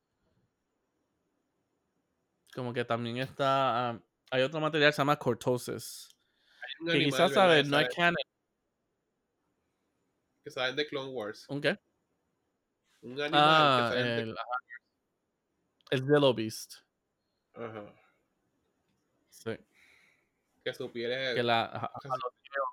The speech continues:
Speaker 1: ajá, los scales son como que lightsaber resistance.
Speaker 2: Sí.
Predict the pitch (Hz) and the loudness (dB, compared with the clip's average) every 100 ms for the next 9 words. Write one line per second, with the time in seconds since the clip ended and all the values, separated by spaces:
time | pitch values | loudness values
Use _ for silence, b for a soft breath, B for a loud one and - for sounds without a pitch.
0 | - 123 127 117 - 131 139 131 127 123 | 0 2 2 0 0 2 2 0 -2 -4
1 | 123 127 127 120 117 127 120 117 - 101 | -4 -6 -2 -2 -2 -4 -4 -4 -6 -12
2 | - 110 - _ _ _ _ _ _ _ | -16 -18 -20 _ _ _ _ _ _ _
3 | _ - 104 | _ -16 -16